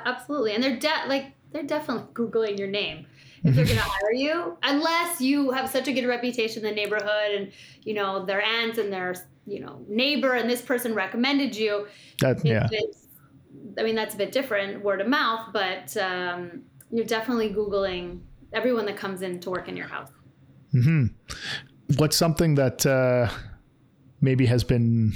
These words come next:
Speaker 2: surprising for you in terms of, like, the past, you know, year or two? You've been doing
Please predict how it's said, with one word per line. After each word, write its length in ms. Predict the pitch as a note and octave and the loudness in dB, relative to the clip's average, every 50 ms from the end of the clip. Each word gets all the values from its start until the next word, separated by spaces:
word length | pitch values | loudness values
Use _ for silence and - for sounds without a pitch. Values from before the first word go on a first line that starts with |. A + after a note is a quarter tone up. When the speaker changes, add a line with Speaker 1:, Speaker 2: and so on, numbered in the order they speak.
| - - | 0 0
Speaker 2:
surprising 640 | - - B2 - - B2+ A#2+ B2 C3 B2 B2 A2+ A2+ | 0 0 2 2 2 2 4 4 4 4 4 2 2
for 200 | - A#2 A2+ G#2+ | 2 2 4 4
you 200 | G#2 G#2 G#2 G2+ - _ _ _ _ _ _ - - - - - - - | 4 2 2 0 -4 _ _ _ _ _ _ -20 -20 -20 -20 -20 -4 0
in 120 | - B2 A#2+ | 2 2 2
terms 260 | - C3 B2+ B2 A#2 | 4 4 4 4 4
of, 100 | B2+ A#2+ | 4 4
like, 280 | A#2 A2+ A2 G#2+ - - | 4 4 2 0 0 0
the 200 | C3+ C3 B2+ D3 | 0 2 2 2
past, 500 | C#3 - C#3+ D3 C3+ B2 A#2+ - - - - - - - - | 2 2 2 4 4 2 0 0 -2 -6 -12 -16 -12 -4 0
you 120 | C#3+ C3+ C3 | 2 2 4
know, 120 | A#2+ A#2 | 4 4
year 420 | A#2+ B2 C3 C3 C3+ C3+ C3+ C3 | 4 4 4 4 4 4 4 4
or 100 | B2 A#2+ | 4 2
two? 400 | A2+ - - C3 B2 B2+ B2 A#2+ A#2+ - - - - - | 2 2 2 4 4 4 4 2 0 -4 -12 -6 0 2
You've 240 | C#3 C3+ C3+ C#3+ C3+ | 4 4 4 4 4
been 180 | C#3+ C#3 C3 | 4 4 4
doing 420 | A#2+ B2+ C#3 C3+ C3+ - B2+ B2 | 4 4 4 4 2 2 0 -2